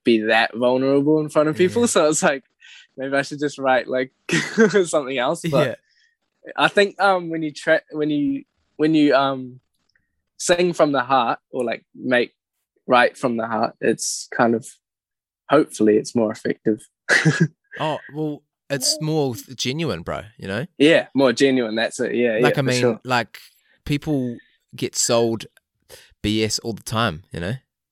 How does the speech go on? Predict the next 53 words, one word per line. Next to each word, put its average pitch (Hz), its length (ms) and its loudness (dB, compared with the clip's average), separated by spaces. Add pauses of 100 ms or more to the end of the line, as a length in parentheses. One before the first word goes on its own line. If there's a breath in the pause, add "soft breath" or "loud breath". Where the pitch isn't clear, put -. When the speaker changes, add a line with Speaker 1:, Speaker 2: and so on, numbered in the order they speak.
(120)
Speaker 1:
For 127 140 2
sure, 117 440 2
Speaker 2:
And - 80 4
I 131 80 0
Speaker 1:
yeah, 117 80 2
Speaker 2:
think 120 140 -2
when 123 80 2
Speaker 1:
yeah. 117 60 -2
Speaker 2:
you 117 60 -8
connect 123 300 -8
with 123 140 -12
an 104 120 -6
artist 101 380 -4
on 104 80 -6
an 95 100 -8
authentic, 101 640 -8
like, 82 340 -6
level 98 300 -6
of, 87 100 -6
like, 76 200 -10 (300)
"Dude, 113 220 0
I 107 120 -4
can - 140 -14
relate 107 320 -2
to 104 80 -12
this 87 180 -10
guy," - 380 -8
you 95 100 -8
know? 101 120 -4 (380 soft breath)
Speaker 1:
Yeah, 156 340 2 (220)
hard, 151 320 0 (160)
hard, 135 260 -6 (220)
for 139 60 -12
sure. 131 480 0 (120)
Speaker 2:
Um, 85 340 -8
that's 120 180 0
what 131 80 -4
people 120 100 4
Speaker 1:
That's 117 80 2
Speaker 2:
wanna 113 180 2
Speaker 1:
so 120 60 6
Speaker 2:
see, 131 120 2
Speaker 1:
true. 131 100 4
Speaker 2:
right? - 180 0 (760)
Speaker 1:
Yeah, 123 360 2 (200)
definitely. 123 640 -2 (680)
Yeah, 165 160 4
well, 147 120 4
that's 196 220 4
what 190 80 2
I 139 140 4
wanna 175 200 2
see 107 300 -12